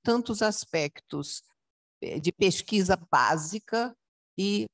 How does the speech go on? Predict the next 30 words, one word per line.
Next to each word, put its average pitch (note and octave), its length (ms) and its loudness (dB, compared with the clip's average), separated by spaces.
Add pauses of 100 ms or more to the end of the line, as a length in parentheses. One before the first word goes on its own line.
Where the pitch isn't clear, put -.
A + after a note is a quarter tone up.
os F#3+ 160 -2
aspectos F3+ 840 -2
que G3+ 360 0
acontecem E3+ 1000 0
após E3+ 580 2
a F3 60 -2
cirurgia E3+ 560 0
bariátrica. E3+ 720 -4
Então, G#3 260 0
é A3+ 40 4
um A#3 60 2
prazer G3+ 380 -2
muito A3+ 280 -2
grande E3+ 440 -2
para - 160 -2
mim G3+ 280 0 (480)
apresentar F#3 560 0
esse E3 180 -8
simpósio, F3 720 -2 (320)
que G#3 80 -4
foi F#3+ 480 2
organizado F3 800 2
em F3 80 -2
conjunto E3 600 -6
realmente E3 540 0
com F3 100 -2
o E3+ 40 0
doutor D#3+ 300 -4
Luiz D3+ 220 0
Guilherme, G3 560 2